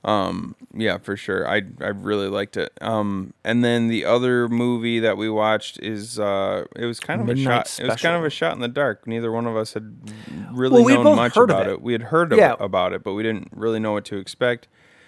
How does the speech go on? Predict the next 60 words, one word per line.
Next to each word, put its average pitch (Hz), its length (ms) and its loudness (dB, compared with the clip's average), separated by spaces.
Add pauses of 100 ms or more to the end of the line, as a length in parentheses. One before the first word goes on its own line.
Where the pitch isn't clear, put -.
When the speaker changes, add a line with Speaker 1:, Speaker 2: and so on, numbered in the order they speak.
(120)
Speaker 1:
But 113 140 2
just 120 200 0
from 120 160 -2
the 101 80 0
trailer, 110 460 0
we 98 120 -4
kinda 104 260 -4
got 104 180 -2
the 98 60 -8
sense 104 340 -6
that 98 100 -6
it - 60 -6
was 101 180 -12
the 95 80 -8
right 98 260 -4 (300)
pick - 240 -8
for 82 140 -12
this 101 200 -12
week. - 220 -14
So, 101 300 -4 (480)
Speaker 2:
And 95 100 2
Speaker 1:
uh, 95 120 4
Speaker 2:
I'd 113 80 2
Speaker 1:
yeah, 110 100 4
Speaker 2:
say - 80 4
that - 100 4
it 131 40 4
Speaker 1:
that's, 123 100 0
Speaker 2:
was. 143 260 2 (100)
Speaker 1:
yeah. 117 260 4 (200)
So - 160 -4
that's, 110 320 0
uh, 92 220 2
Midnight 113 460 0
Special - 480 -6
from, 95 760 -8
what 110 80 -10
was 120 120 -6
that, 92 120 -4
from 95 280 -10
twenty 110 580 -8
fifteen, - 1300 -10
twenty 151 240 -4
fourteen 120 500 -6
or 98 80 -4
Speaker 2:
Twenty, 101 80 -8
yeah, - 220 -4
something 208 180 -4
like 165 120 -2
that. 160 100 2
Speaker 1:
twenty - 20 -4
fifteen, - 40 -4
I 101 80 -6
Speaker 2:
It's - 100 -12
in 175 60 -4
my 151 40 -2
Speaker 1:
think. 139 80 -2
Speaker 2:
notes 135 220 -2
somewhere 127 240 -4
here. 120 180 -4